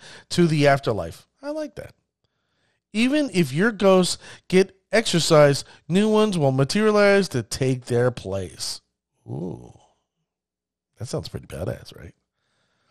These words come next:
Then it says, Millicent, Re-, uh, Restless Reverent. Uh, Millicent's hometown, a haven for those with nothing left to lose,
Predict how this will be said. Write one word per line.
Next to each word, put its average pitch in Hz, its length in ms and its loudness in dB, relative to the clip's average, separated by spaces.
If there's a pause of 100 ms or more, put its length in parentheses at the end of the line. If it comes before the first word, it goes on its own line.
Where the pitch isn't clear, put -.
(260)
Then 160 340 2
it 160 80 0
says, 139 540 2 (340)
Millicent, 185 440 2
Re-, 143 220 0
uh, 135 640 2
Restless 135 720 -2
Reverent. 214 540 0 (560)
Uh, 156 260 6
Millicent's 202 480 2
hometown, 147 800 2
a 127 100 0
haven 175 440 0
for 143 160 0
those 165 420 2 (680)
with 143 320 0
nothing 190 480 2
left 190 240 4
to 180 80 0
lose, 143 520 2